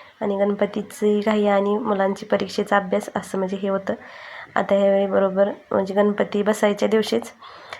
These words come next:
सुट्टी पडते, त्यामुळं थोडंसं रिलॅक्स होणार आहे गणपतीमध्ये. आणि असं काही नाश्त्यामध्ये हे बघा, हरभरा रात्रभर भिजत घालून घेतलं होतं,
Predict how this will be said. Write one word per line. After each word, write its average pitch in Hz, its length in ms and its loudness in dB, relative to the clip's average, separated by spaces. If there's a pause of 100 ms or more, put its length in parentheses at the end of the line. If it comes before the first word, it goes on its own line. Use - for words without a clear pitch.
(120)
सुट्टी 233 280 2
पडते, 208 380 0 (680)
त्यामुळं 185 320 0
थोडंसं 190 380 -4
रिलॅक्स 196 440 -4
होणार 196 240 0
आहे 185 100 -2
गणपतीमध्ये. 196 640 -2 (760)
आणि 208 100 4
असं 208 200 4
काही 214 180 4
नाश्त्यामध्ये 214 540 4
हे 220 100 0
बघा, 214 160 0 (200)
हरभरा 214 420 0
रात्रभर 220 420 2
भिजत 214 280 0
घालून 220 280 2
घेतलं 226 260 2
होतं, 220 220 -2